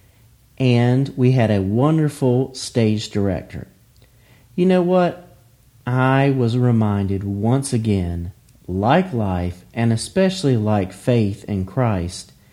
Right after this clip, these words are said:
it is not a one-man or one-woman show. It's a group effort. Each person has things that they add to the picture.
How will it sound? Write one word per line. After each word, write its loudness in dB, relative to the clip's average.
it 4
is 2
not 2
a 0
one-man 0
or -4
one-woman -4
show. -8
It's -4
a -4
group -2
effort. -6
Each -2
person 0
has -2
things 0
that -4
they 0
add -2
to -4
the -2
picture. -6